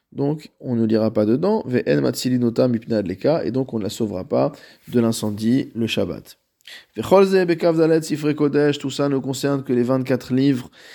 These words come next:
du Tanakh. Aval Sh'ar Sfarim Pshita Denirtavim Besam Ufsikra, mais les autres livres, c'est évident qu'il est permis de les écrire avec n'importe quelle encre.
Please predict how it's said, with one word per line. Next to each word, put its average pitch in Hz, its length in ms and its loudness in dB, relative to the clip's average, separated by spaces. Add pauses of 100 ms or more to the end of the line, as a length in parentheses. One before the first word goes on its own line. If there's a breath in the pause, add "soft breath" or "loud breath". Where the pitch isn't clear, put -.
(260 loud breath)
du 120 500 0
Tanakh. 139 560 0
Aval 131 360 4
Sh'ar 147 320 0
Sfarim 147 400 0
Pshita 151 360 0
Denirtavim 135 540 0
Besam 131 420 2
Ufsikra, 123 520 0
mais 135 100 2
les 123 140 4
autres 123 240 0
livres, 131 200 2
c'est 123 140 0
évident 123 300 2
qu'il 120 160 -4
est 113 60 2
permis 120 280 2
de 117 80 2
les 113 200 4
écrire 117 360 2 (420 loud breath)
avec 120 300 0
n'importe 110 320 -4
quelle - 220 -6
encre. 175 420 0